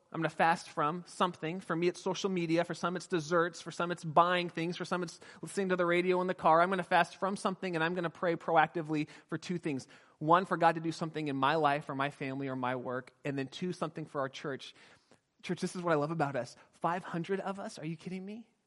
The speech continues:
Praying proactively? Do you know the kind of faith it takes to pray proactively? And we're doing it.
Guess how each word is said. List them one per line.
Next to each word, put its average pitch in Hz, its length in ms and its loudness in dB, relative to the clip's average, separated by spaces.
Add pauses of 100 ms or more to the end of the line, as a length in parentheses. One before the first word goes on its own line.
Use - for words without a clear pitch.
(760)
Praying 180 320 -4
proactively? 175 680 -4
Do 175 80 -10
you 185 40 -6
know 175 100 -2
the 208 80 -4
kind 214 180 -10
of 165 100 -12
faith 202 280 -10
it 196 80 -18
takes - 480 -18 (720)
to 156 80 -8
pray 170 140 2
proactively? 190 760 -6 (880)
And 165 80 -2
we're 180 80 0
doing 233 280 -2
it. - 140 -20